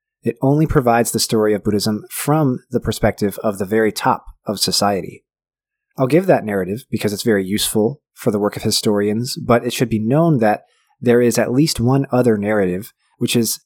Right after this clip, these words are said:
all but unknowable and which includes the rest of everybody else.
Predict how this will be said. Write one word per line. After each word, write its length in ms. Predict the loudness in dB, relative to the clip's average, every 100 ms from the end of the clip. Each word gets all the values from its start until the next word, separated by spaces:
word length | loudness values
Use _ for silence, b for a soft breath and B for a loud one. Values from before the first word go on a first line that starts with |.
| 2
all 160 | 2
but 220 | 4 2 2
unknowable 680 | 0 2 2 2 -2 -12 _
and 240 | -2 0 2
which 160 | 0
includes 400 | -2 0 0 0
the 100 | -2
rest 380 | 0 0 0 -8 -6
of 120 | -2
everybody 360 | 0 0 0 -2
else. 380 | -4 -6 -8